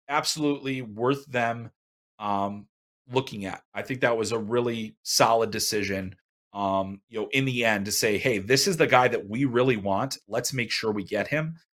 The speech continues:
Um, and, you know, Bill Armstrong has a tremendous track record at the draft,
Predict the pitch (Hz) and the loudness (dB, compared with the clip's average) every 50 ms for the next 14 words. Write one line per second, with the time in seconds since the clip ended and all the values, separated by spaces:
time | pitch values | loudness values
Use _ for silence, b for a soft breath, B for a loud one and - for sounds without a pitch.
0 | _ _ _ _ - 101 104 104 104 104 104 104 101 - - 123 117 117 113 117 | _ _ _ _ -12 -6 -4 -2 -2 -2 -2 -4 -6 -8 -6 -4 -4 -4 -4 -6
1 | 113 - 113 113 107 107 139 147 156 151 147 147 139 - - 131 123 113 123 110 | -8 -10 -6 -4 0 4 6 6 8 8 8 6 6 4 2 2 2 2 0 -2
2 | 104 104 101 - - 117 110 107 113 120 135 143 135 - - - 120 113 113 - | 0 -2 -2 -2 -4 -4 -2 -2 -2 0 2 2 0 0 2 2 2 2 2 0
3 | 113 107 - - 107 104 101 104 - _ - 101 - - 120 - - 110 95 95 | -2 -4 -2 0 0 -2 -2 -2 -6 _ -8 -8 -6 -6 -6 -4 -2 0 2 2
4 | 95 101 104 - _ | 2 0 -2 -6 _